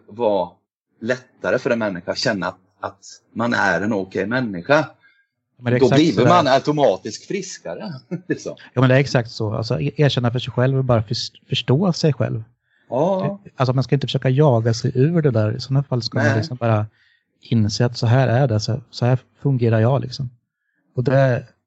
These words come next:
Speaker 2: är ju den
Speaker 1: Och
Speaker 2: största lärdom man kan få i sådana fall. Och det, det blir man ju friskare av.
Speaker 1: Ja.
Speaker 2: Och bara veta att aldrig kommer, att man aldrig kommer bli frisk. <laughs>
Speaker 1: Ja, ja, ja, eller, eller kanske även att, att man ska sluta kalla det sjuk.
Speaker 2: Ja, men jo, men precis.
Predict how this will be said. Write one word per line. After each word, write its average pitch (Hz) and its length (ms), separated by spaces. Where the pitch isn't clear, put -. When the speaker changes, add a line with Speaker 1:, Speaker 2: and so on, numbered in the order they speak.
Speaker 2:
är 117 120
ju 110 80
den 107 100
Speaker 1:
Och 107 80
Speaker 2:
största 127 440
lärdom 113 360
man 110 100
kan 113 140
få 139 240
i - 20
sådana 110 240
fall. 113 180
Och 117 60
det, 143 240
det 143 220
blir 123 160
man 117 120
ju 117 60
friskare 131 480
av. 120 140
Speaker 1:
Ja. 156 100
Speaker 2:
Och - 60
bara 120 180
veta 117 300
att 113 80
aldrig 113 260
kommer, 110 380
att 131 140
man 131 100
aldrig 117 160
kommer 113 140
bli 131 140
frisk. - 320
<laughs> 170 100
Speaker 1:
Ja, 156 280
ja, 185 300
ja, 208 340
eller, 180 260
eller 220 100
kanske 190 400
även 113 280
att, 107 140
att - 220
man 120 140
ska - 160
sluta 135 380
kalla 110 360
det 95 100
sjuk. 131 560
Speaker 2:
Ja, 123 180
men 127 100
jo, 131 120
men 131 80
precis. 117 380